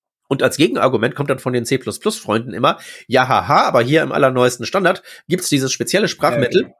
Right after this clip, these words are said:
Speaker 1: und wenn du das verwendest, dann ist diese Fußkanone entschärft.“
Speaker 2: Mhm. Aber sie existiert immer noch. Das ist das Problem.
Speaker 1: Die Fußkanone ist halt eben noch da, ne? Und du
Speaker 2: Ja.
Speaker 1: kannst halt eben, wenn du sch-, wenn du, äh, vorsichtig bist und umsichtig bist, dann verwendest du halt das neue Sprachmittel, womit das halt eben nicht mehr passiert.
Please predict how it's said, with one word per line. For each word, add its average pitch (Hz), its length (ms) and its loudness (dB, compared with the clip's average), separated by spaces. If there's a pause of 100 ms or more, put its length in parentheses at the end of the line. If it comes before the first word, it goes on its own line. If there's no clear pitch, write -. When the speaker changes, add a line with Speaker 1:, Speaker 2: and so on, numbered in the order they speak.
(120)
Speaker 1:
und 143 180 0
wenn 196 160 2
du 233 80 0
das 156 200 0
verwendest, 170 540 0 (240)
dann 139 200 2
ist 156 180 -2
diese 139 400 2
Fußkanone 110 640 0
entschärft.“ - 560 -4 (460)
Speaker 2:
Mhm. 113 320 -20
Aber 127 180 -6
sie 135 120 -2
existiert 135 380 -4
immer 120 140 -6
noch. 101 240 -14 (200)
Das 113 120 -8
ist 110 140 -10
das 110 120 -10
Problem. 87 300 -14
Speaker 1:
Die 131 80 4
Fußkanone 165 540 0
ist 143 160 0
halt 139 100 2
eben 143 160 -2
noch 120 140 -4
da, 143 240 0
ne? 113 200 -2
Und - 220 -6
du 131 60 4
Speaker 2:
Ja. 139 40 -4
Speaker 1:
kannst 135 280 -4
halt 156 120 2
eben, - 240 -2
wenn 123 220 -2
du 139 80 0
sch-, - 160 -6
wenn 139 160 -2
du, 135 120 2
äh, 123 280 -4
vorsichtig 156 540 -2
bist - 180 2
und 127 140 -6
umsichtig 156 460 -6
bist, - 280 0 (320)
dann 127 380 -2 (180)
verwendest 143 400 0
du 147 60 4
halt 131 100 2
das - 100 -4
neue 113 140 2
Sprachmittel, 170 480 -2
womit 123 180 0
das 120 140 -2
halt 110 120 0
eben 120 120 -4
nicht 123 140 -2
mehr 117 80 0
passiert. 151 400 0